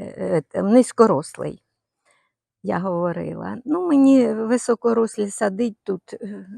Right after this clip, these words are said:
немає резону, треба кудись підв'язувати. Я там ото в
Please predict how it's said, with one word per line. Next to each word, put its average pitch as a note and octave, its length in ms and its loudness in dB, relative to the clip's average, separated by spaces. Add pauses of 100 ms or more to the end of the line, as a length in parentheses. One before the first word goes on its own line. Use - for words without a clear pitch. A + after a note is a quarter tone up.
(1040)
немає G3+ 460 4
резону, G#3 460 2
треба F#3+ 380 -2
кудись F#3 340 -6
підв'язувати. G3+ 920 -2
Я G3 160 0
там F3 260 -4
ото E3+ 200 -8
в F3+ 80 -14